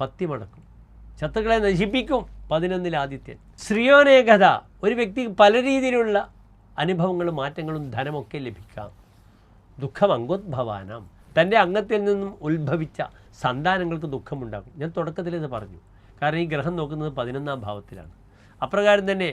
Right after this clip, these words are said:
മകരൻ രാശിക്കാർ ശ്രദ്ധിക്കണം. ഇയർ ബാലൻസിങ്ങുമായി ബന്ധപ്പെടുന്ന രോഗങ്ങൾ, ഉദര രോഗങ്ങൾ,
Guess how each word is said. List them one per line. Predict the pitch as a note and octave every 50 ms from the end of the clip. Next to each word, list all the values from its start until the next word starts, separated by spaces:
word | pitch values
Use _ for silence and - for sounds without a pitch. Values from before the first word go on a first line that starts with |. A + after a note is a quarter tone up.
| - - A#2+
മകരൻ | B2+ D3 D#3+ F3 F#3 F3
രാശിക്കാർ | F3 E3 C#3 E3+ F3+ F3 D3+ -
ശ്രദ്ധിക്കണം. | D3+ D3 C3+ A#2+ D#3 D3+ - D3+ C#3 - - _ _ - - - - - - -
ഇയർ | C#3 E3 E3+ E3
ബാലൻസിങ്ങുമായി | F3 F3 F3 F3 E3 E3 - E3+ D#3+ D#3+ D#3 D#3 D3 C#3+
ബന്ധപ്പെടുന്ന | C3+ C3+ D3+ D3 D#3 C#3+ D3 C#3+ C3 B2+
രോഗങ്ങൾ, | B2 A#2+ A#2+ A#2 A2 G2+ G2 _ _ _ - - _ - F#3+ F3+
ഉദര | G3 F3 A3+ A#3 A3+ A#3 A3+ F#3+ F#3
രോഗങ്ങൾ, | F3 E3 D3+ D3 C#3 B2+ G#2+